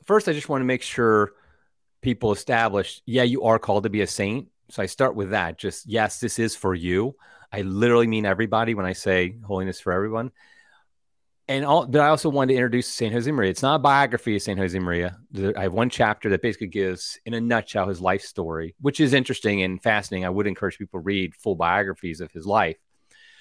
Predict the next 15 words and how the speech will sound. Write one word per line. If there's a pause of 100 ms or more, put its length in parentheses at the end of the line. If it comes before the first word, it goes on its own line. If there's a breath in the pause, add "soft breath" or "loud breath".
(200 soft breath)
But
then
I
wanted
to
give
the
foundations (100)
of (160)
his
spirituality,
because (680 soft breath)
typically
every
saint,